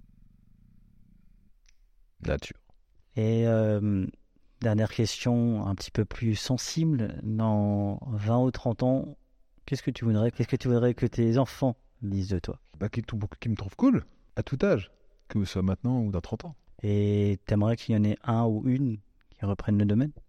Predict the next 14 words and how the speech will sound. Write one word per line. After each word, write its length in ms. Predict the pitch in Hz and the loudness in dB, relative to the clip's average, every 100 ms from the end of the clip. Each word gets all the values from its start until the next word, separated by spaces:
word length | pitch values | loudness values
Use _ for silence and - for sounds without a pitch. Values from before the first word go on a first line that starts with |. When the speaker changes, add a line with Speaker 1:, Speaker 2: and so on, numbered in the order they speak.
| - - | -12 -6
Speaker 1:
Ah, 100 | 92 | -2
idéalement 320 | 90 85 101 | -2 0 0
les 100 | - | 0
trois. 300 | - 87 90 - - - - - | -4 -6 -6 -12 -20 -20 -20 -18
Speaker 2:
Idéalement 400 | 107 110 110 107 | -8 0 2 4
les 100 | 104 | 2
trois. 240 | - - | 0 -2
Speaker 1:
Euh, 140 | 143 143 | -4 -4
reprennent 540 | 143 - 160 160 151 | -4 -2 -2 -2 0
ou 1200 | 139 131 127 123 120 120 117 113 107 104 101 92 90 87 87 90 | -2 -2 -2 -2 -2 -2 -2 -2 -2 -2 -4 -6 -10 -18 -20 -20
Speaker 2:
En 100 | 107 | -10
fassent 220 | - - | -8 -4
quelque 240 | 113 120 | -2 0
chose, 340 | 107 117 104 | 0 0 -2